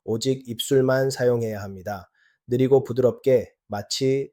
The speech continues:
"당신을 사랑해"라고 속삭이듯 다가가세요. 방법은 간단합니다. 아내의 외음부 전체를 바라보고 털이 나 있는 바깥쪽 부분, 바로 대음순의 입술을 살짝 대세요. 마치 아기를 재우듯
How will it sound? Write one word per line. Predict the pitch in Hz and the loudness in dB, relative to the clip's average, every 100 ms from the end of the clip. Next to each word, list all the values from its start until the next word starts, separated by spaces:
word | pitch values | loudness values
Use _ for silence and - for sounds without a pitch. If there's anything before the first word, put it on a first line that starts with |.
| _ | _
"당신을 | 110 113 120 135 139 143 | -6 -6 -2 0 2 2
사랑해"라고 | - 143 135 123 120 117 101 95 113 123 | 2 0 2 0 -2 -6 -10 -6 0 0
속삭이듯 | 123 147 - 123 107 101 131 131 | -2 -6 -2 -2 -2 -4 -4 -4
다가가세요. | - 107 104 92 - 92 85 _ _ _ _ _ | -10 -8 -8 -10 -12 -14 -16 _ _ _ _ _
방법은 | - 120 123 123 135 139 | -6 2 4 4 2 -2
간단합니다. | 107 107 110 107 95 92 98 87 _ _ | -10 -6 -6 -6 -8 -10 -10 -12 _ _
아내의 | 104 113 117 123 107 | -6 -2 2 2 2
외음부 | 110 123 131 135 139 | 2 4 2 2 0
전체를 | 110 107 120 120 | -2 -6 -2 -2
바라보고 | 110 101 95 95 120 135 135 _ _ | -2 -8 -8 -4 -2 -2 -6 _ _
털이 | 147 143 | 0 2
나 | 139 120 | 2 2
있는 | 117 123 127 | 2 0 -2
바깥쪽 | 120 104 120 - 113 - | -4 -6 -6 -4 -8 -8
부분, | 101 120 107 85 _ | -6 -6 -6 -10 _
바로 | 107 113 120 123 | -4 2 2 2
대음순의 | - 117 127 127 127 123 113 | -2 0 0 -2 -4 -4 -4
입술을 | 104 - 123 123 | -10 -8 -2 -2
살짝 | 123 - 135 143 - | -2 -4 -4 -6 -6
대세요. | 110 107 110 120 107 | -8 -6 -4 -4 -6
마치 | - 104 - 127 123 113 | -12 -10 -8 -4 -4 -4
아기를 | 107 113 127 127 120 | -6 -4 0 0 0
재우듯 | 113 110 107 120 113 | -2 -4 0 0 -2